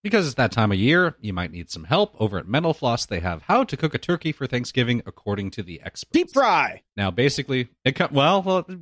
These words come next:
Speaker 1: that is popular, but basically it, it all comes down to the brining, apparently. So brine it, bitches.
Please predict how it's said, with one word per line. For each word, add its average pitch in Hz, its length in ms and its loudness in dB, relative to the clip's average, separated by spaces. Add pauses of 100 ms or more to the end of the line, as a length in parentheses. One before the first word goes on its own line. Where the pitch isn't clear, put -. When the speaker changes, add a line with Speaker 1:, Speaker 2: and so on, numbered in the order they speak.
(220)
Speaker 1:
that 131 180 0
is 170 120 -6
popular, 110 400 2
but 92 240 -2
basically 131 380 0
it, 110 180 2 (120)
it 117 80 0
all 120 140 4
comes 117 240 0
down 101 200 2
to 101 60 -8
the 98 80 -6
brining, 87 400 0
apparently. 78 440 -16
So - 180 -12
brine 160 320 2
it, 107 160 0
bitches. 120 400 0